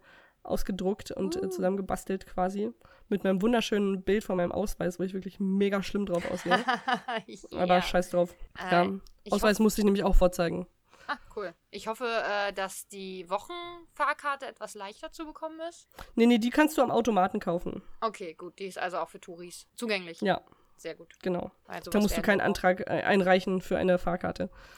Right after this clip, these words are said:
Speaker 2: Okay.
Speaker 1: Ich verstehe aber auch nicht, warum man nicht einfach eine Monatsfahrkarte am Automaten machen kann und dann trägt man halt, da ist ja dann draufgedruckt, von, für welchen Monat oder so. Ist,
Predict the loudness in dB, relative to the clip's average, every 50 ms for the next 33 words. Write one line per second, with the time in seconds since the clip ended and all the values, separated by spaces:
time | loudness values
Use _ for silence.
0 | -12 -12 -12 -12 -16 -16 -18 0 4 4 6 8 8 6 8 8 8 8 6 4
1 | 4 4 4 4 4 4 2 2 2 2 2 2 2 2 0 0 -4 -8 -10 -10
2 | -12 -6 0 4 6 6 6 6 6 4 2 2 2 2 2 4 2 2 2 0
3 | 0 0 0 0 2 2 2 2 2 0 0 0 0 -2 -2 -2 -2 -2 -2 0
4 | 0 0 0 0 -2 -4 -8 -8 -8 -8 -6 -2 0 2 2 2 0 0 -4 -10
5 | -8 -6 -6 -2 0 0 0 2 2 4 4 4 4 4 2 0 0 -2 -2 -2
6 | 0 0 0 -2 -2 -4 0 2 2 2 2 2 2 2 2 2 2 0 -2 -4
7 | -6 -6 -4 -6 -8 -8 -10 -12 -18